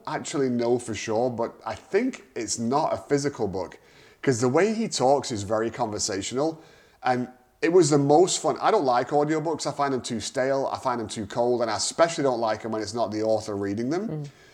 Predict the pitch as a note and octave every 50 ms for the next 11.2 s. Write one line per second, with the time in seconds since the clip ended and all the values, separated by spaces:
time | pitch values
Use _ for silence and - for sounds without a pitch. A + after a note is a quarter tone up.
0 | - _ _ - - A#2+ A2+ A2 G2 - - A#2 G#2+ G#2+ G#2+ A2+ - - A#2+ G2+
1 | G#2+ A2 G#2 G2+ F#2+ - A2+ G2+ A2+ B2 C#3 D#3+ D#3+ - - - _ _ _ -
2 | B2+ B2+ B2 A#2+ A2+ G#2+ C#3 C#3 E3 F#3+ G3 F#3+ D3 A#2+ A#2 A2+ A#2 A2+ A#2 C#3+
3 | F#3+ E3 - - - - - A#2 A2+ G#2+ G2+ - - B2 A#2+ A2+ G2+ G#2 G2+ -
4 | - - G#2+ G2+ G2+ G#2 A2 A#2+ - - - - - B2 B2 B2 B2 A2+ - B2+
5 | C3+ - - - - D#3+ G3+ G#3+ A#3+ A3+ G#3+ - - - C3+ B2+ A#2+ B2 A#2+ A#2
6 | G2+ - - - - _ _ _ _ _ _ _ _ _ _ _ _ _ - B2
7 | C3 B2 - - C#3+ C#3+ D#3+ D#3 D#3+ D3+ C#3 - - C3 B2 D#3 D3+ B2 - -
8 | A2+ F#2+ F2+ A#2 B2 A#2 B2 C#3+ C3+ A#2 - - - - - - _ - D3+ C3
9 | A#2+ A2+ A#2 B2+ D#3 D#3 E3+ E3 - - F3 E3 D#3+ E3 E3 D#3 D3+ D3+ D#3 D#3
10 | D#3 D3 C3 A2+ G2 - - C3+ C3 D3+ E3 E3 D3+ - - D#3+ D3+ D3 - -
11 | - - - -